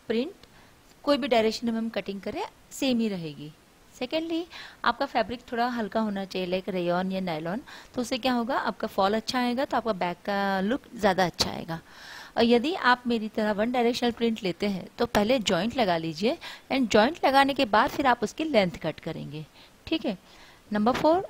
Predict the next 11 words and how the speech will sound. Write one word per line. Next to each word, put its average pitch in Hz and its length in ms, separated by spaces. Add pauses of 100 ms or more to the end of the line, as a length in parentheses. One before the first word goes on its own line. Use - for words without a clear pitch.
आपने 294 600
आपके - 320
handle 214 280
covers 233 360
जो 233 80
है, 233 200
उसको - 680
iron 208 320
करना 226 320
ज़रूरी 202 460
है, 254 200